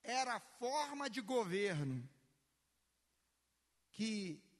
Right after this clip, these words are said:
o mundo inteiro conhecia.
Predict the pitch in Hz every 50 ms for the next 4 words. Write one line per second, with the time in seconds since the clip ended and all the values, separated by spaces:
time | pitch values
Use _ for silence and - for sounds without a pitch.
0 | _ _ _ _ _ _ _ _ _ _ _ _ _ _ _ _ _ _ _ _
1 | _ _ _ _ _ _ _ _ _ - 220 220 196 185 202 254 294 381 381 349
2 | 311 285 240 233 208 - - - - 190 196 196 175 165 - - 185 170 170 160
3 | 147 127 - - - - 156 143 202 185 -